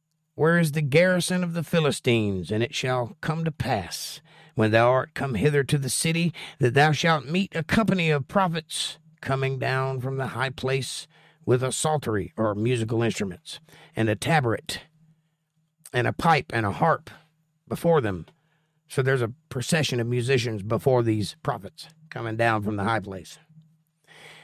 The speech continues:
"And they shall prophesy, and the Spirit of the Lord will come upon thee, and thou shalt prophesy with them, and shalt be turned into another man." Wow.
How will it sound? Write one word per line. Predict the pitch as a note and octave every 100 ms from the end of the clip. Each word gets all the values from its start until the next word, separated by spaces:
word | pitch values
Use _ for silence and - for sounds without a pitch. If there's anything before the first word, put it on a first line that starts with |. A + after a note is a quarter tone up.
| _ -
"And | B2+
they | D3+
shall | E3 E3+ F3
prophesy, | D#3 F#3+ F#3 D#3+ C#3+
and | D3+ C#3 C3 B2
the | B2
Spirit | - F3 F3 E3+
of | D3
the | C#3+
Lord | D3+ D#3+ D3+
will | C#3
come | - F#3+
upon | E3+ - F3 E3
thee, | D3+ C#3 A2+ - - -
and | A2+ A#2
thou | F3+ G3
shalt | F3 D#3+ -
prophesy | D#3 C3+ C3+ E3 D#3
with | B2+ G3 G3+
them, | D#3 C3+ G#2+ E2+ _ _ _ _ _ _ -
and | A2+ A2
shalt | - C3+ -
be | C3+
turned | B2+ - D#3 A#2+ G#2 G2 E2+ -
into | - A2 - C3
another | G#2 A2+ C3
man." | C3+ C#3 A2+ E2+ - _ _ _ _ _ _ _ _ _ _ _ _ _ _ -
Wow. | - C#3 A#2+ E2